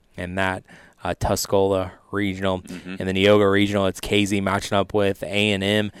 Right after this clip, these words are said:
Speaker 1: and Okaw Valley will take on the winner of that game in Neoga, and Cumberland will square off against Martinsville, and the winner will get Neoga there. And all of these regional championships will, uh, take place on,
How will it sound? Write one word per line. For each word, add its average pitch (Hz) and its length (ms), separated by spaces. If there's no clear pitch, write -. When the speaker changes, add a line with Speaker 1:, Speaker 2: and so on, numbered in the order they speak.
Speaker 1:
and 92 380
Okaw 95 500
Valley 98 540
will 95 140
take 95 200
on 92 140
the 95 60
winner 95 340
of 92 160
that 92 220
game 98 260
in 98 140
Neoga, 101 480
and 90 360
Cumberland 101 640
will 107 60
square 104 240
off 95 120
against 98 280
Martinsville, 98 680
and 92 160
the 92 60
winner 95 260
will 95 160
get 95 200
Neoga 98 680
there. 90 440
And 92 240
all 113 280
of 101 100
these 101 260
regional 101 340
championships 95 720
will, 95 420
uh, 92 240
take 101 220
place 95 360
on, 95 800